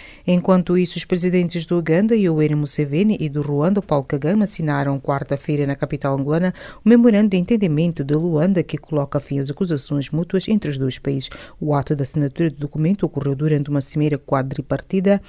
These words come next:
em que participaram, além dos dois presidentes, o chefe de Estado de Angola, João Lourenço, da República Democrática do Congo, Félix Tshisekedi, e da República do Congo, Denis Sassou Nguesso, também convidado para o encontro.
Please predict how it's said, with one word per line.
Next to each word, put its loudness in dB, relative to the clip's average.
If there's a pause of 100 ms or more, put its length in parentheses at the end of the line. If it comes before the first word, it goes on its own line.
(240)
em 6
que -2
participaram, 0
além 0
dos -10
dois -2
presidentes, -4
o -8
chefe -4
de -12
Estado -8
de -6
Angola, 0 (320)
João 2
Lourenço, 0
da 2
República -4
Democrática -2
do -6
Congo, 0
Félix -2
Tshisekedi, -2 (300)
e 2
da 6
República 0
do -2
Congo, 0
Denis 0
Sassou -2
Nguesso, 0
também 2
convidado 0
para -2
o 0
encontro. -4